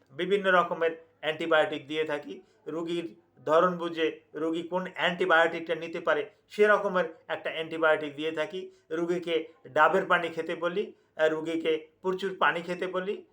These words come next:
যতটুকু খাওয়ার দরকার ততটুকুই, আহ, খেতে বলি। আর রুগীকে রেস্টে থাকতে বলি। শরীরে যদি জ্বর থাকে,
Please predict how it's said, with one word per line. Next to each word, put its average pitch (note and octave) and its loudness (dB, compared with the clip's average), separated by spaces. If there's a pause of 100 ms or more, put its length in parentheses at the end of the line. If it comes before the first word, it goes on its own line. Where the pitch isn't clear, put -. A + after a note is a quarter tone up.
(160)
যতটুকু F3+ -4
খাওয়ার E3 4
দরকার D#3 2
ততটুকুই, F#3 -4 (100)
আহ, F3+ 2
খেতে F3 -4
বলি। G3+ -4 (260)
আর C#3+ 6 (260)
রুগীকে F3 0 (120)
রেস্টে E3 -4
থাকতে E3 -2
বলি। G3 -4 (200)
শরীরে E3 0
যদি E3 -6
জ্বর E3 4
থাকে, F3+ 0